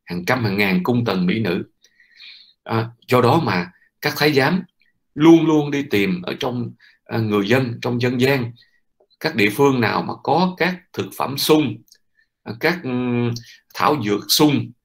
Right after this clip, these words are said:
đó là truy tầm về để dâng tụng cho vua. Mà vua sau khi được dâng tụng như vậy, vua thích, rồi vua sẽ cho, ban và nhiều vàng bạc cho thái giám, rồi phân chức tước cho thái giám nữa. Đó.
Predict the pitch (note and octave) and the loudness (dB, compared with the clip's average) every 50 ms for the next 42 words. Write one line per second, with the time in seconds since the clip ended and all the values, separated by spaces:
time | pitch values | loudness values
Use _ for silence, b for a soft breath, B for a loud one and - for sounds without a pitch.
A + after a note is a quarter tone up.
0 | _ _ _ _ - - C3 D3+ C3+ G2+ F2+ F2+ - - D#3 D#3+ D#3 D3 - G#2 | _ _ _ _ -8 -6 -4 -2 -2 -2 -4 -4 -2 0 0 0 0 0 -2 -2
1 | F#2+ G2 F#2 G2 G2 F#2 F2+ F#2 A2+ A#2+ A#2+ - B2+ C#3 D3 C#3+ C3 - - _ | -2 -2 -2 0 0 0 0 0 -2 -4 -4 -2 -2 0 0 -2 -6 -8 -12 _
2 | _ - A#2 F#2 G#2+ A2+ C3 B2+ C3 C3+ C3+ B2+ A#2 A#2+ A#2+ b b b b b | _ -6 -6 -4 -4 -4 -4 -2 0 2 2 2 0 -2 -6 b b b b b
3 | b b b A#2+ B2+ C#3+ D#3+ D#3 D#3 D#3+ D#3+ D#3 D#3 A#2+ A2+ A#2 C3+ D3+ D3+ - | b b b -2 0 2 2 2 2 0 -2 -2 0 -2 -2 0 -2 -2 -2 0
4 | - F#2+ A#2 C3+ C#3 C3 A#2 - B2 B2+ B2+ C#3 C#3 C3+ C3+ - A3+ A#3 - - | -2 -2 0 0 -2 -2 0 -2 -2 -2 0 0 0 0 0 0 -2 -2 -2 -4
5 | - - A2+ A2 A2+ B2 C#3 C#3 C3 - D3 C#3+ D3 - - B2+ B2+ - - C3+ | -8 -4 -4 -2 -2 -2 -2 -2 -2 -2 -2 -4 -4 -4 -4 -4 -4 -4 -2 -2
6 | C#3+ C#3+ C#3+ C#3 C3 B2 C3 B2+ A#2 G#2 G2+ F#2+ F2+ G2+ F#2+ F2 F2+ F2+ - - | -2 -2 -2 -4 -6 -4 -4 -2 0 0 0 2 2 0 0 0 0 -2 -2 -2
7 | - - - C3+ C3+ - D#3+ D#3 D3+ D#3 F#3 A#3 B3 - B B B B B B | -4 -6 -8 -8 -6 -4 -2 0 0 0 0 0 -2 -6 B B B B B B
8 | B B B - G#2+ G2 F#2+ F2+ - - D3+ D3+ D#3 D3 - F#3 F#3 F3+ F3+ F3+ | B B B -2 0 2 2 2 2 0 -2 -2 0 0 0 -2 0 2 2 2
9 | F3+ - C#3 - E3 E3+ F3+ G3+ B3 G3 A#2 G#2+ C#3+ G#3+ A#3+ - _ b b b | 2 2 -2 -2 -2 0 0 0 0 0 0 -2 -2 -2 -6 -8 _ b b b
10 | b b b b b _ _ - D3 D#3+ F3+ F3+ | b b b b b _ _ -6 -4 -4 -4 -6